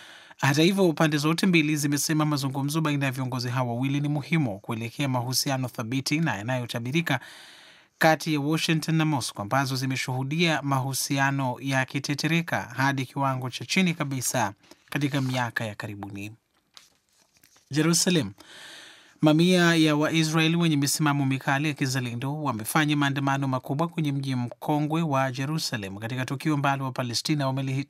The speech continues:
wamelitaja kuwa la kichokozi. Wakisindikizwa na bendi za muziki, huku wakiwa wamebeba bendera za Israel,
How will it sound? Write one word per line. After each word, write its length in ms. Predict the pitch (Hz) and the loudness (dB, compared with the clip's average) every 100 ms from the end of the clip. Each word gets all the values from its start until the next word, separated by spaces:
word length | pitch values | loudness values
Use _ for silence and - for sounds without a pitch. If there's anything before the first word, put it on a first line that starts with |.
| - | -4
wamelitaja 640 | 143 139 143 143 139 127 | -2 0 -2 0 -2 -2
kuwa 200 | - 127 | -6 -6
la 80 | 120 | -8
kichokozi. 680 | - 131 135 - 151 131 92 - - - - - - - - | -10 -10 -8 -4 -4 -4 -8 -14 -20 -20 -20 -20 -20 -10 -2
Wakisindikizwa 800 | 107 123 - 135 139 156 151 175 | -2 0 -2 0 0 0 0 0
na 100 | 151 | 0
bendi 280 | 143 135 | -2 -2
za 140 | 127 127 | -2 -4
muziki, 600 | 123 113 135 - 147 160 | -2 -2 -4 -4 -4 -4
huku 380 | - 135 135 143 | -4 -4 0 -2
wakiwa 240 | 131 147 | -2 -2
wamebeba 400 | 131 127 131 156 | -2 -4 -6 -6
bendera 360 | 156 139 131 117 | -4 -4 -4 -6
za 140 | - | -6
Israel, 400 | 143 131 123 123 | -6 -4 -4 -4